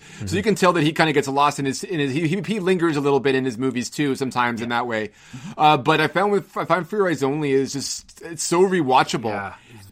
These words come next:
Speaker 1: One of the reasons, Josh, I think you're right that it's so rewatchable is because it's, i-, its negotiation of this sort of tripartite villain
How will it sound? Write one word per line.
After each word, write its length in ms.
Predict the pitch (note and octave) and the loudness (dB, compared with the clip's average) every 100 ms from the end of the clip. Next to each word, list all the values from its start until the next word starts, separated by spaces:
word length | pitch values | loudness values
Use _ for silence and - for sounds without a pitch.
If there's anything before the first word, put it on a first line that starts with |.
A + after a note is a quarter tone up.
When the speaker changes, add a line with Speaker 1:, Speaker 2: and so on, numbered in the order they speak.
| _ _ - | _ _ -6
Speaker 1:
One 120 | D#3 | -4
of 60 | D#3 | -2
the 60 | |
reasons, 340 | C3+ D3 C#3+ G#2+ | -2 -2 -4 -4
Josh, 340 | B2 A2+ G#2+ | 0 0 0
I 40 | A2 | -6
think 220 | C#3+ C3 | -8 -6
you're 120 | A2 | -8
right 340 | G2+ A#2 C3+ - | -2 -2 -2 -6
that 120 | G#2+ | -10
it's 140 | G#2 - | -8 -6
so 160 | A2+ | -6
rewatchable 760 | G#2 G#2 G#2 G2 G2+ - G2+ G2 | -6 -8 -6 -6 -8 -10 -10 -10
is 100 | A2 | -10
because 400 | - A2+ A#2 A2 - - - _ - | -12 -8 -6 -6 -8 -20 -20 _ -8
it's, 280 | D#3 - - _ _ _ _ - | -6 -6 -14 _ _ _ _ -16
i-, 140 | F#3+ - | -14 -6
its 400 | G3 G#3+ - - | -6 -6 -12 -6
negotiation 760 | D#3 D3 D3+ D3 C#3 C#3 C3+ | -6 -2 -4 -2 -6 -4 -6
of 140 | A#2+ G#2+ | -6 -6
this 160 | A#2 | -8
sort 240 | - A#2+ A#2 | -6 -4 -2
of 240 | A2 F#2+ | -4 -6
tripartite 720 | - A#2+ - A#2+ A#2 A2+ G#2 | -4 -4 -2 -4 -2 -4 -4
villain 460 | D#2+ G#2 A#2+ A2 F#2 | -6 -4 -4 -6 -8